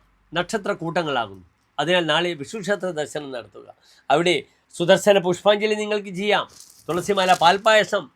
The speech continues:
ഭഗവാൻ വിഷ്ണുവിന് വഴിപാടായി സമർപ്പിക്കാവുന്നതാണ്. അപ്രകാരം തന്നെ നാളെ വെള്ളിയാഴ്ചയാകുന്നു. അതിനാൽ ദേവിക്ക് വിളക്കുമാല, പായസം വഴിപാട് ചെയ്യുന്നതും വളരെ നല്ലതാണ്. എല്ലാ വിഷ്ണു ക്ഷേത്രത്തിലും അല്ലെങ്കിൽ ശ്രീകൃഷ്ണ ക്ഷേത്രത്തിലും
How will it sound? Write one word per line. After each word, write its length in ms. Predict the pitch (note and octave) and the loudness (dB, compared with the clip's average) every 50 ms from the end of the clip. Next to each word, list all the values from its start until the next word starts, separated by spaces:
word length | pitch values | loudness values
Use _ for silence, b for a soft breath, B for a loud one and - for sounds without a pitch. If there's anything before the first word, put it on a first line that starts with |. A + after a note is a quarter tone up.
| _ - | _ -12
ഭഗവാൻ 460 | A#2+ A#2 D#3 D#3+ F3+ F#3 F#3 E3+ B2+ _ _ _ _ _ _ _ _ _ - | -4 -4 -2 0 0 0 0 -2 -4 _ _ _ _ _ _ _ _ _ -4
വിഷ്ണുവിന് 760 | B2+ F3 E3+ - - G#3+ G#3+ G#3 G3+ F#3+ E3+ - _ - C#3 | -2 -2 -2 -2 0 2 2 4 2 2 0 -4 _ -2 0
വഴിപാടായി 520 | D3 D#3 E3+ F3 F3 E3+ E3+ E3 D#3+ D3+ - | 0 2 6 6 6 6 6 4 -2 -4 -8
സമർപ്പിക്കാവുന്നതാണ്. 1040 | - - C#3+ C#3 D3 D3 D3 - D#3 C3 D3 C#3 C3+ B2+ B2 A#2+ A2 G#2 G2 F#2 _ _ _ _ _ _ _ _ _ _ _ _ _ _ _ _ _ _ _ _ _ - - | -6 -4 -4 -4 -4 -8 -8 -10 -6 -2 -2 -2 -2 -4 -10 -14 -14 -16 -16 -18 _ _ _ _ _ _ _ _ _ _ _ _ _ _ _ _ _ _ _ _ _ -6 -4
അപ്രകാരം 460 | C#3 F3+ G#3 A3 A3+ A3 A3 A3 A3+ | -2 0 4 6 8 8 8 6 2
തന്നെ 120 | A3+ A3+ | 2 4
നാളെ 220 | A3 G#3+ G#3+ A3 G#3+ | 6 6 6 6 6
വെള്ളിയാഴ്ചയാകുന്നു. 1040 | F#3 E3+ E3+ F3+ G3+ A3 A3 A3 G#3 - G#3+ G#3 G3+ G3 F#3 F3 F3+ F3+ - _ _ _ _ _ _ - | 6 6 6 6 8 8 6 6 6 2 0 0 0 0 -2 -4 -10 -14 -16 _ _ _ _ _ _ -4
അതിനാൽ 340 | C#3 D3+ F3+ F#3 F3+ D#3 C3+ - | 0 2 4 4 4 4 2 -4
ദേവിക്ക് 680 | A2+ A2+ C#3 D#3 F3+ G#3 G#3+ G#3 - - G#3+ G#3 G#3+ D#3 | -6 0 2 4 4 4 2 0 -6 -6 -8 -8 -8 -6
വിളക്കുമാല, 540 | D3 D#3+ F3+ F3 D#3+ A3 G3+ G3 F#3+ F#3+ F#3 | -4 -4 -2 -2 -2 -2 0 2 4 4 2
പായസം 460 | E3+ D#3+ D#3+ F3+ G#3+ G#3 - A3 G3+ | 2 4 4 4 4 2 -2 -4 -2
വഴിപാട് 320 | F3+ F3 F3 F3 F3+ F3 | -2 -2 0 0 0 0
ചെയ്യുന്നതും 380 | F3 E3+ E3 E3 D#3+ D#3 D#3 D3+ | 0 -2 -4 -6 -6 -8 -8 -6
വളരെ 320 | C3+ C3 C3 C#3 D3 D#3+ F3 _ _ _ _ _ _ _ _ _ - | -4 -4 -4 -4 -6 -8 -10 _ _ _ _ _ _ _ _ _ -6
നല്ലതാണ്. 400 | A#2+ B2 C#3+ D#3 D#3 D#3 D#3 E3+ F#3+ _ _ _ _ _ _ - | -2 -2 -2 0 -2 -4 -6 -6 -10 _ _ _ _ _ _ -4
എല്ലാ 300 | C#3 D#3+ E3 D#3+ - - _ | 0 2 2 0 0 -2 _
വിഷ്ണു 280 | C3 C#3 A#2+ - F#3 E3 | -10 -10 -8 -6 -8 -6
ക്ഷേത്രത്തിലും 540 | - E3+ E3 E3 F3 E3+ D3 D#3+ E3+ D#3+ | -4 -6 -6 -6 -8 -12 -10 -8 -8 -6
അല്ലെങ്കിൽ 300 | D3+ C#3+ D3+ D#3 D#3 D#3 | -4 -4 -4 -6 -6 -8
ശ്രീകൃഷ്ണ 440 | C#3+ - - G#3+ A3 A3 G#3 F3+ F#3+ | -10 -6 -4 -4 -4 -4 -6 -8 -8
ക്ഷേത്രത്തിലും 600 | - - E3+ D#3+ - - D3 B2 C3 C3+ A#2 F#2+ | -8 -6 -8 -8 -8 -10 -14 -10 -10 -10 -10 -10